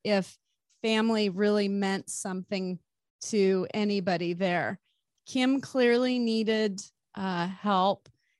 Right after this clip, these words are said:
um, and it just seems like they kept putting her on week after week after week. It's like, are you trying to kill her? Because that's what it seemed like. Um, she needs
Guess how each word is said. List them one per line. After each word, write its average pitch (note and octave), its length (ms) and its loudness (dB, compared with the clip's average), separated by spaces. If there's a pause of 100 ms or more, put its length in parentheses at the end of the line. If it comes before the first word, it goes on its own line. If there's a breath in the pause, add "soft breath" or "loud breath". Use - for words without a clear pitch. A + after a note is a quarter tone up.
(180)
um, F3+ 600 -2 (120)
and G3+ 560 -2 (480)
it G#3+ 100 -2
just A3+ 200 -4
seems B3 240 0
like A#3 140 2
they A3+ 140 0
kept - 260 -2
putting A3+ 280 0
her G3 160 2
on G3+ 460 2 (540)
week B3 260 0
after A3+ 320 2
week A#3 240 -2
after A3 320 0
week. B3 320 -2
It's G3+ 140 -8
like, G3 200 -2 (300)
are A3 80 -2
you A#3 140 0
trying G#3 460 0
to D4+ 100 -2
kill D#4 340 0
her? E4 200 -2 (420)
Because G#3+ 560 -2 (120)
that's A3+ 460 -2
what B3+ 300 0
it A3+ 240 -2
seemed D4 440 -2
like. F3 400 0 (220)
Um, F3 560 -4 (280)
she A#3+ 280 -2
needs A#3+ 640 0